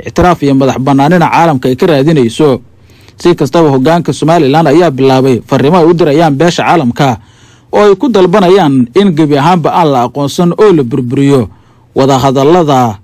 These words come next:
dowladda federaalka Soomaaliya iyo Itoobiya Ankara ay dhexdhexaadinayso, isla markaana la xoojiyo Fulinta heshiiska ay wada galeen Muuse Biixi iyo Abiy Axmed kowdii bishii koowaad ee sannadan labada kun afar iyo labaatanka, kaasi oo dhigaya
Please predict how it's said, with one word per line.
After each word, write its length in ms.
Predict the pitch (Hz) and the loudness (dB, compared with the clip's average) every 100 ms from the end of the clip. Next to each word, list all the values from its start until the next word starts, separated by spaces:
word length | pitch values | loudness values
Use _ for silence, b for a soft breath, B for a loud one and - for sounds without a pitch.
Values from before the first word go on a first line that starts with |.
| - | -6
dowladda 340 | 147 180 156 | 0 0 0
federaalka 540 | 139 185 151 151 175 139 | -2 -2 0 0 -2 -6
Soomaaliya 380 | 165 180 151 135 | -4 0 0 -2
iyo 80 | 131 | -2
Itoobiya 540 | 196 170 123 175 143 | 0 0 2 0 0
Ankara 260 | 127 165 175 | -2 -2 -2
ay 80 | |
dhexdhexaadinayso, 920 | 135 107 127 135 156 170 127 135 135 110 | -2 -4 -6 -4 -2 -2 -4 -2 -4 -4
isla 220 | - 139 | -4 -2
markaana 400 | 180 175 170 165 | 0 -2 -2 -2
la 120 | 135 | -4
xoojiyo 560 | 120 131 127 147 139 107 b b b b b b _ _ | -4 -6 -4 -2 -2 -2 b b b b b b _ _
Fulinta 400 | - 156 185 180 | -2 2 2 0
heshiiska 520 | 135 131 196 175 - | -2 -2 0 0 0
ay 60 | 147 | 0
wada 240 | 131 127 | 2 0
galeen 280 | 123 165 175 | 0 0 0
Muuse 340 | 143 131 151 170 | -2 -2 -2 0
Biixi 520 | 139 120 143 131 104 | 0 0 0 0 0
iyo 180 | 170 180 | 0 0
Abiy 260 | 143 156 170 | 0 0 -2
Axmed 240 | 147 131 | -2 -2
kowdii 300 | - 175 147 | 2 2 2
bishii 280 | 160 175 147 | -2 -2 -4
koowaad 340 | - 135 170 | -2 -2 0
ee 80 | 143 | -2
sannadan 400 | 123 147 165 139 | -4 -4 -2 -2
labada 240 | 143 175 139 | 0 0 0
kun 140 | 170 | -2
afar 220 | 160 156 | -2 -2
iyo 60 | 139 | -2
labaatanka, 560 | 135 131 180 160 143 104 _ b b b b b | 0 0 -2 -2 -4 -4 _ b b b b b
kaasi 300 | - 180 180 | 0 0 2
oo 160 | 277 175 | 2 2
dhigaya 600 | 180 180 135 139 127 113 | 2 2 2 0 0 -4